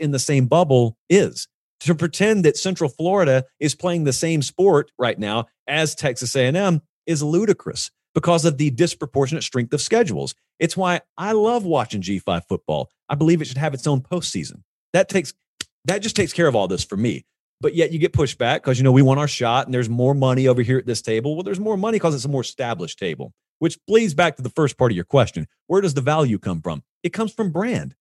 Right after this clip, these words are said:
and brand's not built overnight. It's no different than what we're trying to do with this show. It's not, bi-, there's no, I don't ever take late kick and say,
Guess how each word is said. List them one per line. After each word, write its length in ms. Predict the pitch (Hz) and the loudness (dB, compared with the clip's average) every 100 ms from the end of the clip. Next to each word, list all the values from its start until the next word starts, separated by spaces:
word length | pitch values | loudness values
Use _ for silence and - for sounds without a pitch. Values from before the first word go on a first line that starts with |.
| _ - | _ 0
and 120 | 165 | 0
brand's 280 | 175 214 180 | 2 0 -2
not 240 | 190 117 | -6 -6
built 240 | 165 202 - | 0 0 0
overnight. 480 | 113 92 80 71 71 | -2 -2 -4 -8 -8
It's 120 | 113 | -4
no 100 | 180 | 0
different 340 | 160 185 202 175 | 2 2 0 -2
than 100 | 143 | 0
what 120 | 175 | 0
we're 80 | 180 | -2
trying 200 | 175 170 | 0 -2
to 60 | |
do 120 | 156 175 | 2 2
with 80 | |
this 100 | 165 | 0
show. 400 | 151 190 190 71 - _ _ | -2 -2 -2 -4 -10 _ _
It's 80 | - | -6
not, 180 | 196 147 | -6 -6
bi-, 80 | 135 _ - | -10 _ -8
there's 220 | 180 180 | -4 -4
no, 100 | 185 - _ | -6 -12 _
I 80 | 165 | 0
don't 160 | 226 226 | 2 4
ever 160 | 196 | 2
take 240 | 170 180 139 | 2 0 4
late 240 | 165 175 | 4 4
kick 220 | - 123 | 4 4
and 100 | 131 | 2
say, 320 | - 139 123 | 2 2 2